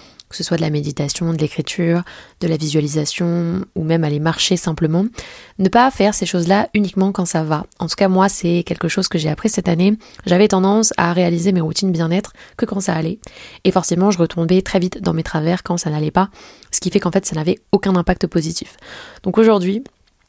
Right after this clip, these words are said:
un petit peu comme boire de l'eau ou manger, j'essaie, euh, eh bien, d'appliquer ça à, à ma journée, quoi qu'il arrive, euh, peu importe la manière dont je me sens.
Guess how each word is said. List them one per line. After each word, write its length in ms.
un 200
petit 120
peu 120
comme 200
boire 140
de 80
l'eau 260
ou 100
manger, 560
j'essaie, 640
euh, 360
eh 60
bien, 440
d'appliquer 460
ça 300
à, 240
à 160
ma 180
journée, 360
quoi 120
qu'il 160
arrive, 260
euh, 220
peu 120
importe 520
la 140
manière 240
dont 120
je 120
me 60
sens. 180